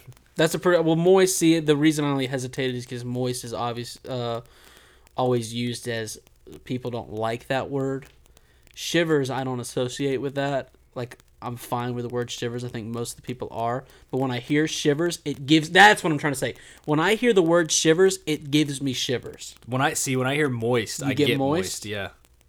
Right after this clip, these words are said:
Speaker 1: Interesting. I think you're in the very large minority of that.
Speaker 2: <clears throat> Okay.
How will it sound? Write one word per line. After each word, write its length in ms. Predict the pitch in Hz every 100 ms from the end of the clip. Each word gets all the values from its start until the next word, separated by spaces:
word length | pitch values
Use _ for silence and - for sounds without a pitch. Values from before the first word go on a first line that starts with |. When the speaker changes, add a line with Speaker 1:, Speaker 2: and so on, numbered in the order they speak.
| _ -
Speaker 1:
Interesting. 520 | 123 123 123 - 107 110 _ _ _ _ _ - -
I 80 |
think 200 | 139 139
you're 120 | 135 135
in 100 | 127
the 100 | 120
very 680 | 120 131 131 131 127 127 - - 135
large 340 | 127 123 123 123
minority 480 | 117 120 117 113
of 80 | 120
that. 220 | 113 143 113
Speaker 2:
<clears throat> 40 | - - - - -
Okay. 360 | 101 123 127